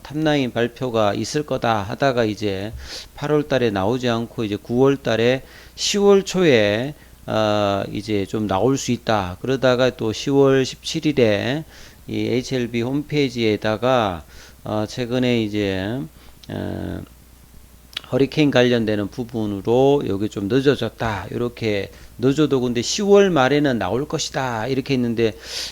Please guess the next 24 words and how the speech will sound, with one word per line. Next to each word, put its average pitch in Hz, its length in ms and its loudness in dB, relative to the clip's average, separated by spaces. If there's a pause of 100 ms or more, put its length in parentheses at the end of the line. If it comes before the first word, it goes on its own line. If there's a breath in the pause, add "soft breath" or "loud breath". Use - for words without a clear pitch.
지난주가 170 680 6
좀 139 200 4
나올 135 360 4
거로 160 540 4
좀 131 140 -4
생각했다. 143 600 0
안 104 120 2
나와서 123 300 0
오늘도 135 400 2
이제 110 120 -2
결과가 123 400 0
안 98 140 0
나오면서, 110 920 -2 (400 loud breath)
어, 98 300 -2
그 123 100 0
부분에서 117 480 -2
이제 101 120 -2
유튜브 110 520 -4
채널에서 117 600 -2
이제 104 80 -6
이 127 200 -2
이야기를 104 540 0
올-, 156 240 0
올렸죠. 127 640 0